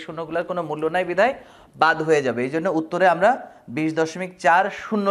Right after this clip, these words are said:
লিখব না, বিশ দশমিক চার লিখব। এবারে নয় নাম্বার প্রশ্নে আসো।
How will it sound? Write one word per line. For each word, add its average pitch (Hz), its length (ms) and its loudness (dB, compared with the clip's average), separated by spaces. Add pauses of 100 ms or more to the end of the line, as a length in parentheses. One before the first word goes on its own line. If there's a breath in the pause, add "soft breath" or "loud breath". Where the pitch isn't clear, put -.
লিখব 151 160 -4 (120)
না, 101 80 -6 (200)
বিশ 156 220 -8
দশমিক 196 300 -4 (460 soft breath)
চার 185 180 4 (120)
লিখব। - 200 -12 (1600 loud breath)
এবারে 180 260 4 (100)
নয় 151 220 4
নাম্বার 156 320 0
প্রশ্নে 151 260 -8 (100)
আসো। 160 180 -8